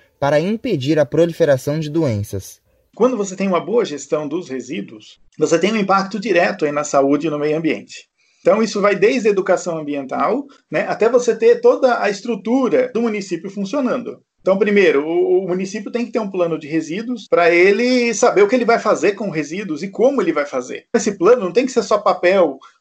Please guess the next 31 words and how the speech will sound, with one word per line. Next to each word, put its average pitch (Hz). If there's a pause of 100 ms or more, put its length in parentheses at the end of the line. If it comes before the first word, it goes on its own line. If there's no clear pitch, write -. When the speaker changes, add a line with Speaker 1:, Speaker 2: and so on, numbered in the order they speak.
Speaker 2:
né, 170
só 208
pra 202
submeter 180
pra 180
um 160
órgão 165
aí 156
pra 185
conseguir 190
financiamento. 175
Não, 190
tem 160
que -
ser 233
um 208
plano 196
feito 208
aí 202
dentro 214
do 247
contexto 254
do 190
município, 160
levando 156
em 175
consideração 202
a 202
realidade 214
do 175
município. 143